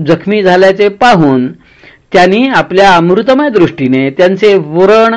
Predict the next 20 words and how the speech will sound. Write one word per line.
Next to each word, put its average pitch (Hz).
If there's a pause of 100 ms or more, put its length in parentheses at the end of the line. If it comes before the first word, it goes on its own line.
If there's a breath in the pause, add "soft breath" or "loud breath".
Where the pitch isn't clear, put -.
(140)
आणि 214
पीडा 196
दूर 254
केली. 104 (760 loud breath)
नंतर 220 (100)
त्यांनी 208
पाहता 190
पाहता 147 (480)
एका 180
हाताने 196
तो 185
पर्वत 180 (160)
उचलून 196
गरुडावर 170
ठेवला 127 (640 loud breath)
आणि 220
स्वतः 202
त्याच्यावर 208
स्वार 196
होऊन 131